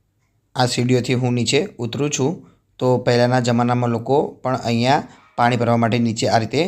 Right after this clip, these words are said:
ઉતરતા હશે. આ સીડીઓ પણ <clears throat> થોડીક ભયાનક ટાઈપની છે, એટલે ધીમે ધીમે જવું પડે છે,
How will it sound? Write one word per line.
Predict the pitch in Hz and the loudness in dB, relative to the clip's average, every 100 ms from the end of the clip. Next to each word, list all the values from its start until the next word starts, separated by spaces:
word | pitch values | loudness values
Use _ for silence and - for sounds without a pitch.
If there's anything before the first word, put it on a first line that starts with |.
| 196 | -4
ઉતરતા | 139 139 151 151 143 | -8 -2 2 4 4
હશે. | - 147 170 - _ - | 4 2 -4 -14 _ -10
આ | 131 127 | 0 2
સીડીઓ | 135 127 131 | 4 6 6
પણ | 131 127 - - - 135 123 117 - - - | 4 0 -4 -20 -2 0 0 -4 -14 -20 -20
<clears throat> | - - - - - - - - | -20 -20 -20 -20 -20 -20 -20 -10
થોડીક | - 131 123 - | 2 4 4 0
ભયાનક | 131 120 131 127 | 2 4 4 4
ટાઈપની | - 120 120 123 | 2 0 0 0
છે, | - | 4
એટલે | 147 123 | 4 4
ધીમે | 123 123 | 4 2
ધીમે | 120 120 | 2 2
જવું | 135 170 | 2 4
પડે | 131 123 | 2 2
છે, | 165 | 0